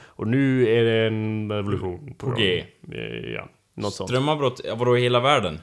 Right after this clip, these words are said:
Speaker 1: Jag tror
Speaker 2: Elen
Speaker 1: det.
Speaker 2: tog slut här.
Speaker 1: Jag tror det är så.
Speaker 2: <laughs> Okej.
Speaker 1: Scandal.
Speaker 2: Ja, det är typ,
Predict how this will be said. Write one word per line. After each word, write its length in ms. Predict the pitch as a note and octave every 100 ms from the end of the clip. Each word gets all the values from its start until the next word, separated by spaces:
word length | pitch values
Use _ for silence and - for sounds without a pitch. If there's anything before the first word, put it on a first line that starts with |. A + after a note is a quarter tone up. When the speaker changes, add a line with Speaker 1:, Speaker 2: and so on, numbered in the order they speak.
| -
Speaker 1:
Jag 280 | G#2 F#2+ F#2+
tror 120 | A2
Speaker 2:
Elen 200 | F3 A#3
Speaker 1:
det. 60 | G#3
Speaker 2:
tog 180 | A3
slut 320 | - G3 B3 G3
här. 300 | C#3 F#2+ - _
Speaker 1:
Jag 100 | -
tror 160 | C#3+ A#2+
det 60 |
är 60 | G2
så. 180 | G#2 C#3+ - -
Speaker 2:
<laughs> 160 | F#3 F3+
Okej. 680 | F#3+ F#3 F#3+ F3+ E3+ F3 - -
Speaker 1:
Scandal. 840 | - - A#2 G2 F#2 F2 E2 D#2+ - F3+ - _ _ _ _ _ -
Speaker 2:
Ja, 320 | A2 A2+ G#2
det 60 | A2
är 140 | A2
typ, 180 | G2+ F2+